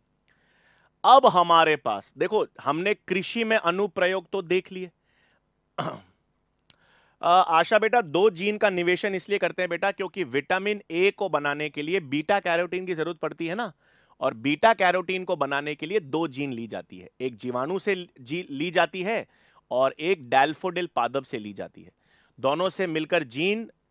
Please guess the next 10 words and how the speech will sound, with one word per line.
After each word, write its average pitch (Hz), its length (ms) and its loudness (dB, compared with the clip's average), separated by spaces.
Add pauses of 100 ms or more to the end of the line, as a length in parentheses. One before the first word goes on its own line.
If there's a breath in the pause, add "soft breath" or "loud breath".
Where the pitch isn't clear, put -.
(300)
ली 151 240 -2
जाती 190 340 2
है, 208 140 -4
दोनों 151 380 -4
जीन 160 260 -6
से 180 140 -6
बीटा 135 420 -2
कैरोटीन 185 480 -2
बनता 180 300 0
है 220 140 -6